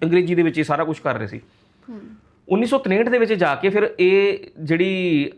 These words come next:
Speaker 1: ਅੰਗਰੇਜ਼ੀ ਭਾਸ਼ਾ ਸੀ, ਜੇ ਭਾਰਤ ਦੇ ਸੰਵਿਧਾਨ ਦੇ ਆਰਟੀਕਲ ਤਿੰਨ ਸੌ ਤਰਤਾਲੀ ਸ਼ਾਇਦ,
Speaker 2: ਹੂੰ।
Speaker 1: ਉਹਦੇ ਵਿੱਚ ਇਸ ਚੀਜ਼ ਦਾ ਜ਼ਿਕਰ ਵੀ ਹੈ।
Speaker 2: ਹੂੰ।
Speaker 1: ਔਰ ਉਹਦੇ ਮੁਤਾਬਕ ਫਿਰ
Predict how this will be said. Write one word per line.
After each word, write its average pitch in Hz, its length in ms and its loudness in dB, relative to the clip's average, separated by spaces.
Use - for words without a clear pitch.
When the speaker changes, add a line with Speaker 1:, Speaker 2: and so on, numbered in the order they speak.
Speaker 1:
ਅੰਗਰੇਜ਼ੀ 156 320 0
ਭਾਸ਼ਾ 185 280 0
ਸੀ, 180 200 -4
ਜੇ 170 140 2
ਭਾਰਤ 170 340 -2
ਦੇ 185 140 -6
ਸੰਵਿਧਾਨ 180 360 -2
ਦੇ 165 80 -2
ਆਰਟੀਕਲ 160 500 -2
ਤਿੰਨ 180 140 2
ਸੌ 196 160 0
ਤਰਤਾਲੀ 123 420 -2
ਸ਼ਾਇਦ, 104 300 -6
Speaker 2:
ਹੂੰ। - 680 -20
Speaker 1:
ਉਹਦੇ 202 180 4
ਵਿੱਚ 214 160 2
ਇਸ 185 140 0
ਚੀਜ਼ 160 160 2
ਦਾ 170 80 2
ਜ਼ਿਕਰ 123 300 -2
ਵੀ 107 160 -4
ਹੈ। 98 80 -12
Speaker 2:
ਹੂੰ। 101 260 -16
Speaker 1:
ਔਰ 208 120 2
ਉਹਦੇ 208 280 2
ਮੁਤਾਬਕ 202 400 0
ਫਿਰ 233 140 -2